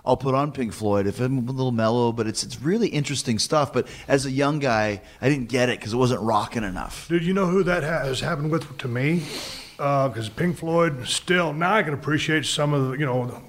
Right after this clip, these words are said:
Speaker 2: what's the guitar player's name?
Speaker 1: Roger, or no, David Gilmour.
Speaker 2: David Gilmour.
Speaker 1: Yeah.
Speaker 2: A, kind of a guitar guy kind of guy. Now I can appreciate some of their stuff. A band that I really missed out on, a dude that had an epic voice, was, uh, The Who.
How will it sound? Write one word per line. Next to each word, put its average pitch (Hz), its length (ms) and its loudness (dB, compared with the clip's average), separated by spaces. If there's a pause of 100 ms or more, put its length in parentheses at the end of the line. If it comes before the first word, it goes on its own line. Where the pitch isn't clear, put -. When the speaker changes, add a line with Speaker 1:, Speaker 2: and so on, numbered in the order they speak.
(160)
Speaker 2:
what's 139 200 -4
the 143 40 -4
guitar 135 240 0
player's 139 280 0
name? 139 200 -2
Speaker 1:
Roger, 117 360 2
or 127 200 2
no, 131 200 2
David 117 240 0
Gilmour. 101 440 0
Speaker 2:
David 123 320 0
Gilmour. 123 360 0
Speaker 1:
Yeah. 90 180 2 (380)
Speaker 2:
A, 135 240 -2
kind 147 160 -4
of 123 60 -6
a - 20 -8
guitar 131 340 0
guy 127 260 2
kind 127 220 -4
of 117 80 -8
guy. 127 320 0 (320)
Now 151 180 0
I 190 60 4
can 139 120 0
appreciate 143 400 -4
some 151 200 -2
of 151 60 2
their 135 80 2
stuff. 156 340 -2 (300)
A 127 60 -6
band 185 360 2
that 165 80 2
I 151 80 2
really 165 300 2
missed 160 300 0
out 175 180 0
on, 175 180 2
a 123 60 -2
dude 156 320 2
that 139 100 0
had 139 160 0
an - 140 -4
epic 143 260 0
voice, 135 600 0 (760)
was, 147 300 0
uh, 147 240 2 (160)
The 143 100 0
Who. 180 300 4